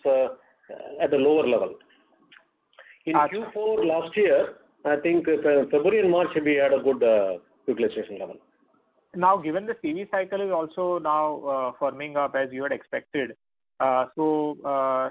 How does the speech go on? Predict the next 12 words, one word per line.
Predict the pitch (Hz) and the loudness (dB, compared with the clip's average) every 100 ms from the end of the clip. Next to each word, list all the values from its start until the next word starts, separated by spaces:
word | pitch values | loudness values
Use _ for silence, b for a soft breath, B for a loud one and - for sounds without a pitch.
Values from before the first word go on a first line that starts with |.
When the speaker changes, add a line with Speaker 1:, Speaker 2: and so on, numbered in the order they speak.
| - | -6
Speaker 2:
should | 143 | -4
we | 165 175 | -4 -4
see | 196 208 | -4 0
a | 185 | 2
higher | 135 143 175 | 2 2 2
value | 160 175 175 | -2 -2 -6
addition | 180 - 208 190 | -8 -10 -12 -6
going | 170 185 190 | -6 -6 -6
forward? | 170 170 214 214 | -4 -2 -4 -6
Uh, | 208 202 202 190 _ _ _ _ - | -6 -4 -4 -8 _ _ _ _ -4
and, | 151 160 165 | -2 -2 -4
uh, | 160 156 151 | -2 0 2